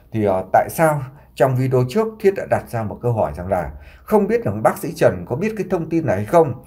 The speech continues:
Thuyết cũng đã mấy lần khi mà từ lúc trở về ấy, cũng đã định gọi điện báo cho bác sĩ Trần rồi, nhưng suy đi nghĩ lại lại thôi, bởi vì không biết rằng là cái ý của Trần Trân như thế nào và ngược lại ý của bà Ly Hương ra sao. Ví dụ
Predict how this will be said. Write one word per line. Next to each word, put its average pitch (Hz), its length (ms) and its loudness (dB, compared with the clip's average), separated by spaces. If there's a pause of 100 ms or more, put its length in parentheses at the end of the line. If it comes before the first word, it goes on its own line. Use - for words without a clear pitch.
(280)
Thuyết 226 240 -4
cũng 165 260 -4
đã 151 300 0 (420)
mấy 160 280 0
lần 113 500 0
khi 180 180 -2
mà 123 200 -4
từ 123 80 6
lúc 196 300 2
trở 90 200 2
về 107 180 6
ấy, 113 120 0 (120)
cũng 113 140 -12
đã 120 140 0
định 147 240 -6
gọi - 160 0
điện 120 280 -8
báo 117 220 -2
cho 139 120 -8
bác 151 140 -6
sĩ 135 120 -12
Trần 117 200 -2
rồi, 110 180 0 (380)
nhưng 160 240 -2
suy 160 220 -2
đi 151 160 -2
nghĩ 127 180 -6
lại - 240 -6
lại 101 180 -6
thôi, 165 240 2 (320)
bởi 104 180 4
vì 101 220 0
không 151 200 -4
biết 180 160 -2
rằng 107 160 -2
là 87 260 -2 (280)
cái 135 100 -4
ý 170 320 -4
của 113 100 0
Trần 104 300 -2
Trân 139 240 -2
như 135 160 -2
thế 156 80 -2
nào 117 280 0 (240)
và 117 140 4
ngược 117 300 0
lại 113 200 4 (100)
ý 131 280 -4
của 92 120 0
bà 87 380 -2
Ly 113 100 -4
Hương 120 280 0
ra 117 140 -2
sao. 123 280 -2 (420)
Ví 202 140 0
dụ 196 120 4